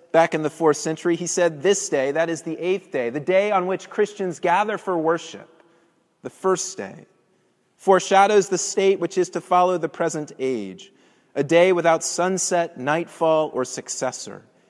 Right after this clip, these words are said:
an age which does not grow old or come to an end."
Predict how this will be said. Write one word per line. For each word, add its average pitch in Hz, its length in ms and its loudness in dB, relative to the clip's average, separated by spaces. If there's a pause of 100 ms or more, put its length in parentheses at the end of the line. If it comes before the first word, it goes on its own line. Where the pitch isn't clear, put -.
(260)
an 151 140 -2
age 190 440 4
which 170 180 -4
does 165 220 -2
not 170 280 -4
grow 165 260 4
old 131 380 -2 (680)
or 117 100 -14
come 135 360 -12
to 123 160 -12
an 113 60 -8
end." 90 340 -14